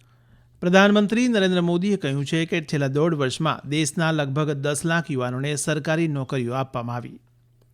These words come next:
સર્વોચ્ચ અદાલતે મેડિકલ કાઉન્સિલ કમિટીને નીટ યુ જી અભ્યાસક્રમો માટેની ખાલી મેડિકલ બેઠકો ભરવા માટે આદેશ આપ્યો.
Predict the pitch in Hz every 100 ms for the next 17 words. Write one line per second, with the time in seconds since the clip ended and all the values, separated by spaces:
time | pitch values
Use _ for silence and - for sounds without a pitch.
0 | _ _ _ _ _ _ - 196 196 214
1 | 208 202 208 196 214 214 170 160 165 202
2 | 185 170 170 190 185 147 139 147 156 165
3 | 165 156 156 196 208 208 151 185 165 208
4 | 156 139 139 - 147 143 139 135 151 165
5 | 160 160 156 175 180 143 135 135 131 127
6 | 127 135 139 127 143 131 120 139 135 131
7 | 120 - - 65